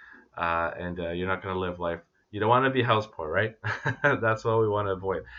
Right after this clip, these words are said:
I think that's what the government's been trying to do for a long, long time. Um,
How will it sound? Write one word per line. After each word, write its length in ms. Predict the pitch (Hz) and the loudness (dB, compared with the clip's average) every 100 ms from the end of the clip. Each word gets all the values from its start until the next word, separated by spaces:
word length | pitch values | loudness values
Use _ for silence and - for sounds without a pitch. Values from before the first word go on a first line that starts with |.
| - - | -18 -8
I 60 | |
think 140 | 98 104 | -4 -2
that's 140 | 101 | -2
what 100 | 110 | -2
the 80 | 104 | -2
government's 380 | 101 101 104 95 | 2 2 2 -2
been 120 | 101 | -6
trying 260 | - 101 95 | -2 -2 -2
to 80 | |
do 60 | 98 | -4
for 160 | 92 92 | -4 -2
a 60 | |
long, 320 | 90 107 107 | 4 4 4
long 260 | 104 101 95 | 4 0 -2
time. 280 | 98 87 80 _ _ - - - - | -8 -8 -10 _ _ -20 -20 -20 -8
Um, 480 | 87 85 87 85 82 | -2 0 -2 -6 -12